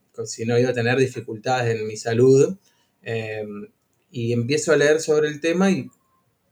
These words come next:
me empiezo a sorprender un poco del volumen de información que hay sobre, eh, alimentación vegetariana, em, y vegana, eh, englobado dentro de lo que es alimentación basada en plantas,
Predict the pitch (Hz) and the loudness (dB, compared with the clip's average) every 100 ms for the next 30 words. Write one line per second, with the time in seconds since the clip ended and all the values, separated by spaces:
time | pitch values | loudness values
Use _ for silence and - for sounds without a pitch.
0 | _ 135 120 127 160 165 - 123 117 123 | _ -4 -2 0 0 0 0 0 0 4
1 | 147 160 139 151 175 151 123 117 123 147 | 4 4 2 2 4 2 4 4 4 2
2 | 151 127 120 120 117 113 - 139 135 127 | 0 0 0 -2 -4 -4 -2 -2 -2 -2
3 | 135 135 117 113 110 107 101 - 107 104 | -2 2 2 2 -2 -8 -10 -12 -12 -10
4 | 104 101 104 107 113 113 117 - 131 123 | -8 -10 -10 -10 -8 -8 -8 -4 -2 -2
5 | 117 113 113 127 135 151 - _ _ _ | -4 -6 -4 -2 -2 -4 -6 _ _ _
6 | 113 110 107 107 107 104 110 113 120 135 | -8 -6 -6 -6 -8 -6 -2 0 2 0
7 | 139 143 190 - _ _ _ _ _ _ | 0 -2 -4 -10 _ _ _ _ _ _
8 | _ 117 104 - - 113 113 113 120 123 | _ -10 -10 -12 -10 -4 0 4 4 4
9 | 120 117 113 113 120 117 113 110 120 120 | 2 2 0 0 0 0 -2 -8 -8 -6
10 | 117 120 120 120 139 147 143 143 185 - | -4 -2 -2 0 0 0 0 -2 -4 -6